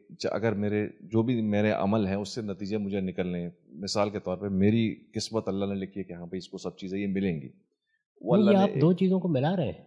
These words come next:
Speaker 1: اچھا۔
Speaker 2: یعنی دائرہ اختیار میں کوئی قسمت نہیں لکھی گئی، اور جو دائرہ اختیار نہیں ہے اس میں آپ کو جد و جہد ہی نہیں کرنی۔ وہ کون سا ہے،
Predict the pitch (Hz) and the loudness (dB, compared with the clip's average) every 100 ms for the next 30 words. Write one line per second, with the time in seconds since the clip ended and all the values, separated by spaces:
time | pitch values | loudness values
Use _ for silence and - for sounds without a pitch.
0 | _ - 85 - _ _ _ _ _ _ | _ -14 -14 -16 _ _ _ _ _ _
1 | 123 120 151 104 101 117 139 165 165 - | 0 4 4 2 2 4 6 6 6 2
2 | - 113 131 143 127 101 107 120 - 147 | 2 4 6 6 6 4 4 2 4 4
3 | 147 143 131 - 123 123 123 - _ _ | 6 4 4 0 -4 -4 -6 -10 _ _
4 | 92 90 _ _ _ _ _ _ _ - | -20 -20 _ _ _ _ _ _ _ 0
5 | 110 98 127 92 90 107 135 135 - - | 0 2 2 2 2 6 6 6 2 0
6 | 104 147 185 214 170 92 78 - _ _ | 4 8 8 10 10 8 0 -14 _ _
7 | _ _ 117 - 143 95 95 143 117 101 | _ _ -6 2 2 2 0 0 0 2
8 | 107 101 135 160 180 170 139 147 151 - | 2 4 6 6 6 4 0 -2 -4 -8
9 | 110 98 - 117 139 - 156 127 | -10 -6 2 4 6 6 8 8